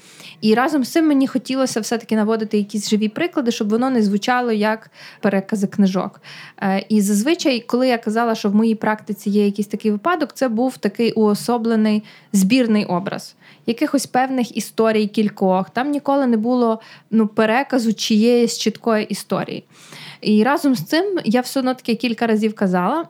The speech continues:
ну, оцей початок, що в мене в практиці є. І якраз в той період до мене прийшла, як завжди, моя клієнтка і каже: «Слухай, ти там оце кажеш, е,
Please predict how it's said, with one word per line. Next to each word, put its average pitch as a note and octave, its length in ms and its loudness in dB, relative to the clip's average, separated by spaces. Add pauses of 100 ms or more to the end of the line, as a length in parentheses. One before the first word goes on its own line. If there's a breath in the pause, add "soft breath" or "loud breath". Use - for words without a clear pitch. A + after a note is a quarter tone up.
(140)
ну, B3 280 4
оцей G3+ 320 0
початок, A3 560 -2
що G3+ 100 -2
в F#3+ 60 0
мене G#3 180 2
в G#3 100 -12
практиці G#3+ 460 -8
є. G#3 120 0
І - 160 -6
якраз A3+ 280 0
в - 60 -18
той - 120 0
період D4+ 400 0
до A3+ 80 -2
мене B3+ 260 0 (320 loud breath)
прийшла, B3 360 0
як G#3+ 180 -2
завжди, G#3+ 320 0
моя G3+ 220 2
клієнтка D4 480 -2
і B3 60 -2
каже: A#3+ 260 -2
«Слухай, A3 380 -2 (680 loud breath)
ти D#4+ 120 2
там E4+ 180 2
оце D4 220 2
кажеш, C#4 640 0 (100)
е, G#3+ 340 2